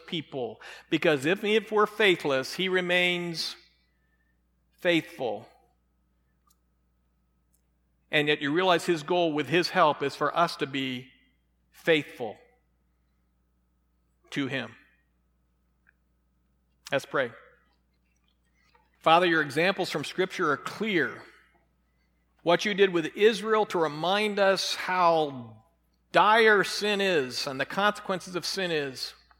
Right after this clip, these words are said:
is not something we can easily ignore. And this morning, if your Holy Spirit has been speaking to us and we've been listening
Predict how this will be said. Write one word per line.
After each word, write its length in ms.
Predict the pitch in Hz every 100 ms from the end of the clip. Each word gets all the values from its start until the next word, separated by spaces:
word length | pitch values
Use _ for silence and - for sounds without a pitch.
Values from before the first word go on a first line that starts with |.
| _ _ _ _ _ -
is 200 | 170 151
not 240 | 165 202
something 460 | 185 214 196 196 175
we 80 | 180
can 160 | 175
easily 400 | 120 180 175 180
ignore. 600 | 165 151 160 147 120 113 - _ _ _ _ _ _ _ _ _ _ _ _ _ _ _ _ _ _ -
And 100 | 160
this 220 | 156 -
morning, 680 | 190 226 240 240 233 190 170
if 140 | 160 156
your 100 | 139
Holy 240 | 175 202
Spirit 400 | 190 - 208 196
has 260 | 151 170 143
been 200 | 151 143
speaking 460 | - 220 214 208
to 80 | 196
us 260 | 190 196 175
and 100 | 165
we've 160 | 190
been 200 | 165 151
listening 520 | 170 196 214 214 196